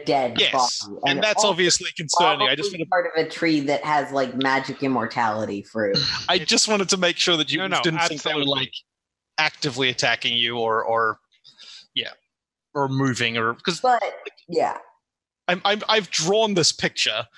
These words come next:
Speaker 2: I can't animate it. Actually,
Speaker 3: No,
Speaker 2: you
Speaker 3: I
Speaker 2: can
Speaker 3: get
Speaker 2: animate
Speaker 3: it.
Speaker 2: it in Roll twenty, but I, I haven't, so.
Speaker 1: It is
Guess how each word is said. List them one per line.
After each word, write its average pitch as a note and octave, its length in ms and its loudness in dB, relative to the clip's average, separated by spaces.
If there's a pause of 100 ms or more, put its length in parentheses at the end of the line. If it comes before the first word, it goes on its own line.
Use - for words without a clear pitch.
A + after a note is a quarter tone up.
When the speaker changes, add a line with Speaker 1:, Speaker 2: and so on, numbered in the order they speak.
(160)
Speaker 2:
I D#3 100 2
can't D#3+ 500 0 (460)
animate C#3+ 520 0
it. - 280 -2 (320)
Actually, D4 260 2
Speaker 3:
No, C4 40 2
Speaker 2:
you - 0 -
Speaker 3:
I C4 100 2
Speaker 2:
can A#3+ 120 2
Speaker 3:
get C#3+ 80 2
Speaker 2:
animate C3 200 -2
Speaker 3:
it. B2+ 80 -12
Speaker 2:
it B2+ 80 -14
in B2 80 -12
Roll A#2+ 240 -2
twenty, C#3+ 240 2
but D3+ 160 2
I, D3+ 120 2 (280)
I D3 80 2 (160)
haven't, A2+ 400 -4
so. A#2 280 0 (2000)
Speaker 1:
It E3+ 140 2
is C#3 280 0